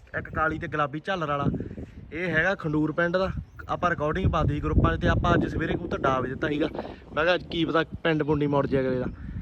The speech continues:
ਪਰ ਆਪਾਂ ਰਿਕਾਰਡਿੰਗ ਪਾ ਦਿੱਤੀ। ਹੁਣ ਉਹ ਬਾਈ ਨੇ ਆ ਕੇ ਲੈ ਜਾਣਾ ਕਬੂਤਰ। ਇਹ ਆਪਣੇ ਗੈਜੀ ਗਿਆ ਇੱਕ ਹਿਸਾਬ ਦਾ, ਛਤਰੀ ਤੇ ਬਹਿ ਕੇ ਦੋ ਵਾਰ ਉੱਡ ਗਿਆ ਤੇ ਹੁਣ ਤੀਜੀ ਵਾਰ ਬਹਿਣ ਨੂੰ ਆ ਗਿਆ। ਲਓ ਵੀ। ਆ ਲੈ,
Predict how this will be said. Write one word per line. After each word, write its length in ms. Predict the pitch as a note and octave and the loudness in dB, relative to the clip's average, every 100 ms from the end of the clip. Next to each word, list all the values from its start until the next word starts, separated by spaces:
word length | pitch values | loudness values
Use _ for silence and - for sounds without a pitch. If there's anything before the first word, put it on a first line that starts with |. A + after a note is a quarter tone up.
| - - - | -12 -10 0
ਪਰ 100 | D3+ | 2
ਆਪਾਂ 200 | D#3+ E3+ | 2 2
ਰਿਕਾਰਡਿੰਗ 420 | D3 D#3 F3 F3 | 2 2 2 2
ਪਾ 120 | D#3+ D#3 | 2 2
ਦਿੱਤੀ। 180 | D#3+ - - C3+ | -2 -6 -10 -6
ਹੁਣ 100 | D#3 | -2
ਉਹ 100 | D#3+ | 2
ਬਾਈ 200 | D3+ D3+ | 4 4
ਨੇ 100 | D3+ | 4
ਆ 80 | D3 | 2
ਕੇ 100 | D3+ | 0
ਲੈ 160 | B2 | 0
ਜਾਣਾ 180 | A2+ A2+ | 0 0
ਕਬੂਤਰ। 320 | A2 - - - | 2 4 4 4
ਇਹ 100 | F3 | 2
ਆਪਣੇ 300 | E3+ - F3 D3+ | 2 2 0 4
ਗੈਜੀ 340 | D3 D#3 G3 | 4 4 6
ਗਿਆ 140 | D3+ | 6
ਇੱਕ 120 | C3 D3 | 4 2
ਹਿਸਾਬ 200 | F3 E3 | 2 2
ਦਾ, 120 | E3 - - - - | 0 -4 -20 -20 0
ਛਤਰੀ 300 | E3+ E3 F3+ | 6 8 8
ਤੇ 80 | E3+ | 8
ਬਹਿ 160 | E3+ | 6
ਕੇ 80 | G3 | 6
ਦੋ 180 | F3 E3 | 6 6
ਵਾਰ 140 | E3 | 4
ਉੱਡ 180 | D#3 A#2+ | 2 0
ਗਿਆ 180 | A#2+ B2 - - - - - | 0 -2 -4 -18 -20 -16 -4
ਤੇ 60 | D3 | 0
ਹੁਣ 120 | D#3+ | 2
ਤੀਜੀ 320 | E3 C#3 D3+ | 2 6 8
ਵਾਰ 160 | D3+ C3+ | 8 6
ਬਹਿਣ 220 | D3+ F3 | 2 2
ਨੂੰ 140 | E3 | 0
ਆ 80 | A2 | -2
ਗਿਆ। 160 | F#2+ D#2 E2+ | -6 -8 -12
ਲਓ 200 | F2+ F#2+ | -10 -8
ਵੀ। 120 | F#2+ - - - - - - - - A2+ | -12 -16 -18 -18 -20 -20 -20 -18 -12 -10
ਆ 100 | A2 | -10
ਲੈ, 260 | - - | -6 -4